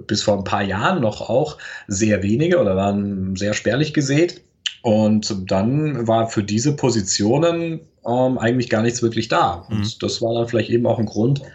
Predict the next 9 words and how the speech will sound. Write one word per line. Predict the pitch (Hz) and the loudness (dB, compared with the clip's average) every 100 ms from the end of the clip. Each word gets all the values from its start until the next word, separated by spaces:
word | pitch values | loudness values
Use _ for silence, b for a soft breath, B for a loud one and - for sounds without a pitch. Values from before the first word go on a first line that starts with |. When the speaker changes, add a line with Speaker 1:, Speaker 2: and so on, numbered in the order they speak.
| B | B
Speaker 1:
nicht | - 139 185 101 | -2 0 0 0
nach | 92 | 0
Spanien | - 101 110 104 | 2 2 2 2
zu | 117 | 0
kommen, | - 127 151 147 143 | 2 2 4 2 2
aus | 110 113 110 - | 2 2 2 2
Mangel | 104 92 117 135 143 | 4 4 4 4 2
an | 107 113 | 2 0
Turnieren. | - 170 151 - | 0 2 2 0